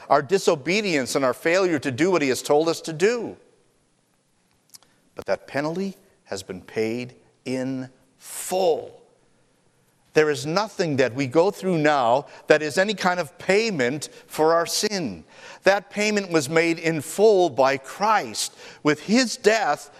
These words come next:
on the cross, under the wrath, under the justice of God. But that still leaves a debt that we owe God,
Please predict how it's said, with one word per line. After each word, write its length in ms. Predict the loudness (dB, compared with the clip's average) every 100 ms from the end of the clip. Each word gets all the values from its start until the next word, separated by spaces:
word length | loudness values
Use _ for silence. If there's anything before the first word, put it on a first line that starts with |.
| -6
on 200 | -2 0
the 80 | -2
cross, 480 | 0 2 2 0 -4 0
under 280 | 0 2 0
the 100 | 2
wrath, 400 | 2 0 -2 -2
under 240 | -2 0 0
the 100 | 0
justice 640 | 0 0 0 -2 -2 -4 -12 -14 -6
of 220 | -6 0
God. 360 | 0 0 -4 -18 _ _ _ _ _ _ _ _ _ _ _ _ _ _ _ _ _ _ _ _ _ _ _ _ -10
But 140 | -2
that 160 | -2 0
still 260 | 0 0
leaves 260 | 0 -2 -4
a 80 | -8
debt 560 | -6 -4 -4 -8 -18 -8
that 180 | -6 -4
we 100 | -6 -2
owe 220 | 0 0
God, 440 | -2 -6 -6 -12